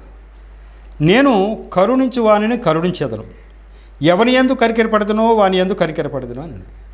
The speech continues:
ఎందుకు అంటున్నానంటే, దేవుడు ఎవరిని కరుణించాలో కరుణించే హక్కు ఆయనకుంది అని చెప్పి. అలాగే ఇంకొక కొన్ని వచనాలు ఉన్నాయి.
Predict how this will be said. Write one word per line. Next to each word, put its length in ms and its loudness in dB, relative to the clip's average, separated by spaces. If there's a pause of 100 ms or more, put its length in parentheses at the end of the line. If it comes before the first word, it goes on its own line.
(1700)
ఎందుకు 240 2
అంటున్నానంటే, 640 -2 (960)
దేవుడు 640 0 (220)
ఎవరిని 360 2
కరుణించాలో 640 -2
కరుణించే 460 -4
హక్కు 480 -4
ఆయనకుంది 960 -2 (500)
అని 200 -4
చెప్పి. 240 -12
అలాగే 260 2
ఇంకొక 360 -2
కొన్ని 180 2
వచనాలు 560 0 (640)
ఉన్నాయి. 280 -2